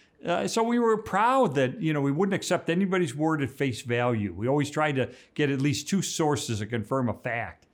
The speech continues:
before we print it in the newspaper. And that's good. That's, uh, for, you know, you want journalists to be skeptical, right? My problem was that my skepticism bubbled over into cynicism and it cemented me into my atheism.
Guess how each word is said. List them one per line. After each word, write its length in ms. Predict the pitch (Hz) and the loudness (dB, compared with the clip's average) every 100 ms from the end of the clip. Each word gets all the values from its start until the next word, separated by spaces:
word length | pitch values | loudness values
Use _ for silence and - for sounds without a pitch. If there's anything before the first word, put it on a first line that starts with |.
| _ _ | _ _
before 140 | - 131 | -2 0
we 100 | 113 | 0
print 240 | 143 127 | 0 -2
it 40 | |
in 80 | 123 | 0
the 80 | 120 | 0
newspaper. 640 | 117 113 - 104 85 85 - _ _ _ _ _ _ - | -2 -2 -6 -8 -8 -16 -20 _ _ _ _ _ _ -2
And 140 | 190 | 2
that's 200 | 240 254 | 2 0
good. 360 | - 311 269 107 | 0 4 4 2
That's, 360 | 160 151 - | -4 -6 -8
uh, 360 | 185 190 185 170 | -6 -6 -6 -10
for, 300 | - 202 196 | -6 -6 -4
you 140 | 214 233 | -4 -2
know, 60 | |
you 140 | 165 175 | 0 2
want 240 | 208 247 | 2 0
journalists 380 | - 170 127 113 | 0 0 0 -2
to 40 | 113 | -4
be 80 | 113 | -4
skeptical, 560 | - 120 - 98 101 | -2 -4 -4 -10 -6
right? 340 | 101 120 185 - _ - _ _ _ _ _ _ | -2 0 -2 -6 _ -20 _ _ _ _ _ _
My 280 | - 131 175 | -2 2 2
problem 640 | 190 147 127 113 113 127 143 | 2 -2 -2 0 -2 -4 -2
was 240 | 143 131 | 0 0
that 100 | 127 | 0
my 220 | 123 147 | 0 0
skepticism 800 | - - 160 165 160 160 113 143 | -2 -2 -4 -2 -4 -2 -2 -2
bubbled 320 | 120 117 120 | -2 -2 0
over 320 | 120 135 131 120 | 0 0 0 0
into 120 | 104 | -2
cynicism 800 | 101 143 131 - 98 87 90 87 _ _ _ _ | 0 0 0 -2 -8 -8 -10 -10 _ _ _ _
and 140 | 127 120 | -4 -2
it 60 | |
cemented 640 | 110 - 123 127 147 143 110 | -2 0 0 2 0 0 -2
me 360 | 101 90 90 _ _ _ _ - | -4 -6 -12 _ _ _ _ -4
into 180 | 120 110 | -2 0
my 160 | 107 110 | -2 -2
atheism. 600 | 113 107 92 82 - | -2 -2 -8 -12 -14